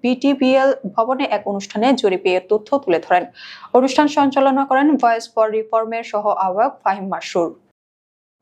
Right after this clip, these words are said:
জুলাই আগস্ট আন্দোলনে কুষ্টিয়ায় ছয়জনকে হত্যার ঘটনায় আওয়ামী লীগের যুগ্ম সাধারণ সম্পাদক মাহবুবুল আলম হানিফ সহ চারজনকে আদালতে হাজির করতে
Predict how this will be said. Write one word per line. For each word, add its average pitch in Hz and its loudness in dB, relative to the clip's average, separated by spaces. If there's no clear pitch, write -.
জুলাই 277 2
আগস্ট 311 -2
আন্দোলনে 269 0
কুষ্টিয়ায় 247 -2
ছয়জনকে 220 -2
হত্যার 202 0
ঘটনায় 226 -2
আওয়ামী 202 -2
লীগের 196 -2
যুগ্ম 190 -6
সাধারণ 233 -2
সম্পাদক 180 -2
মাহবুবুল 247 0
আলম 233 -2
হানিফ 170 -2
সহ 233 0
চারজনকে 214 -2
আদালতে 180 0
হাজির 175 -6
করতে 294 0